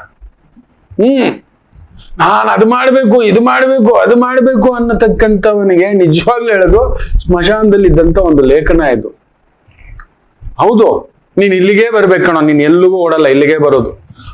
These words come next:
ಬರೋದ್ ಬರ್ತೀಯಾ, "ನಾನ್ ಅದ್ ಎತ್ಕೊಂಡ್ ಬಂದೆ, ಇದ್ ಎತ್ಕೊಂಡ್ ಬಂದೆ" ಅಂತ ಏನೂ ಬಂದಿಲ್ಲ, ಖಾಲಿ ಕೈಯಲ್ಲಿ ಬಂದೆ. ಬರೋದ್ ಬಂದ್ಯಾ, "ನನ್ನವರು, ನನ್ನವರು" ಅಂದ್ಯಲ್ಲ, ಅವರೇ ಹತ್ತವ್ರು, ಅವರೇ ಬೆಂಕಿ ಇಟ್ಬಿಟ್ಟು ಹೊರಟೋದ್ರು. ಹೌದು,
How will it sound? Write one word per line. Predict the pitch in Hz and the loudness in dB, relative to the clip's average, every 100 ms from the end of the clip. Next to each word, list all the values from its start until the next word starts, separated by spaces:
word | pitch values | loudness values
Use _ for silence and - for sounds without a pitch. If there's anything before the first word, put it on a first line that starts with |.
| - 127 | -4 0
ಬರೋದ್ | 135 156 160 139 | 2 2 0 0
ಬರ್ತೀಯಾ, | 135 127 139 135 147 165 185 185 165 - - - - - - | 0 -2 -2 0 2 2 0 -2 -6 -8 -20 -20 -20 -18 -6
"ನಾನ್ | 160 151 | -2 -2
ಅದ್ | 147 160 | 0 0
ಎತ್ಕೊಂಡ್ | 160 - 160 156 | -2 -2 -2 0
ಬಂದೆ, | 147 147 147 | 0 0 0
ಇದ್ | 143 | 0
ಎತ್ಕೊಂಡ್ | 165 - 170 160 | -2 -2 0 2
ಬಂದೆ" | 160 | 2
ಅಂತ | 143 | 2
ಏನೂ | 131 143 180 190 | 2 2 2 0
ಬಂದಿಲ್ಲ, | 196 190 185 180 | 0 0 0 0
ಖಾಲಿ | 170 165 165 | -2 -2 -2
ಕೈಯಲ್ಲಿ | 175 170 | -2 -2
ಬಂದೆ. | 160 160 151 - _ _ _ _ _ 131 | 0 0 0 -2 _ _ _ _ _ 0
ಬರೋದ್ | 143 175 156 | 0 0 0
ಬಂದ್ಯಾ, | 160 160 156 156 175 196 185 - - - - - - - | 0 0 0 0 -2 -2 -2 -4 -6 -18 -20 -20 -20 -8
"ನನ್ನವರು, | 143 170 185 190 196 | -2 0 0 0 0
ನನ್ನವರು" | 180 190 196 202 | 0 0 0 0
ಅಂದ್ಯಲ್ಲ, | 196 196 202 226 208 147 - - - - - | 0 0 2 0 0 -4 -6 -18 -20 -12 -4
ಅವರೇ | 127 165 | 0 0
ಹತ್ತವ್ರು, | 214 202 - 202 196 220 | 0 -2 -2 0 2 2
ಅವರೇ | 165 165 180 | 2 2 2
ಬೆಂಕಿ | 165 165 165 | 2 0 0
ಇಟ್ಬಿಟ್ಟು | 160 143 156 127 | 0 0 0 0
ಹೊರಟೋದ್ರು. | 117 151 156 165 165 170 170 165 135 | 0 -2 -2 -4 -4 -4 -4 -6 -8
ಹೌದು, | - 180 247 285 214 113 - - | -8 -6 -2 0 2 0 -6 -20